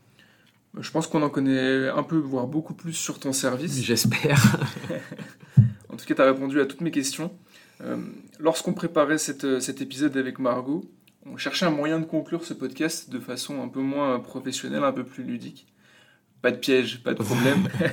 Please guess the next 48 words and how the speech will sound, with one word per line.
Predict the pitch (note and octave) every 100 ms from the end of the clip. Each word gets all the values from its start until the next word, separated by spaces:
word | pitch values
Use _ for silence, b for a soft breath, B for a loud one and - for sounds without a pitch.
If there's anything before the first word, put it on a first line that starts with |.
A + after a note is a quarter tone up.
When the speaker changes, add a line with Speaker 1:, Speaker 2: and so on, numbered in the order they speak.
| A2
Speaker 1:
<laughs> | - F#2+ - -
On | A2
parlait | C#3 E3+
de | F3
cet | E3+ D#3+
épisode | D#3 D3+ E3 C#3
à |
certains | C3+ D3+ D#3
membres | D#3 D#3
de | C#3+
l'équipe | C#3 C3+ F3
en | C3
leur | B2 A#2+
disant, | B2 C3+ C3
euh, | B2 A#2+ A2+ -
qu'on | B2+ A#2+
allait | B2+
t'interroger. | B2 A#2+ A#2 A2+ A2 - - _ _
Et | -
certains, | - D#4 - D#3 G3+ G3+ -
dont | - C3+
je | C3
tairai | B2+ C#3+ C3
le | C3+
nom, | D3 F3+ F#3 A2 B
<laughs> | B B B
nous | C#3+ D3
ont |
appris | D3+ G#3
que | G3+
tu | C#3+
connaissais | D3 D3+ D3 - F3+
le | C3
chanteur | - D#3+ D3+ D#3+ E3+
d'un | C3 A#2+
certain | - E3 D3+
groupe | C#3+ C#3 C#3
de | C3+
rock | C3 F3+ - - _ _ -
qui | -
s'appelle | - B2+ C3 B2+
les | B2 B2
Who, | A2 D#3 F#3 - - B B B B B B -
et | -
que, | - B2+
euh, | B2 B2 A#2
t'avais | A#2 A#2+
l'occasion | C#3 C#3 D3+ C3+ D#3 F#3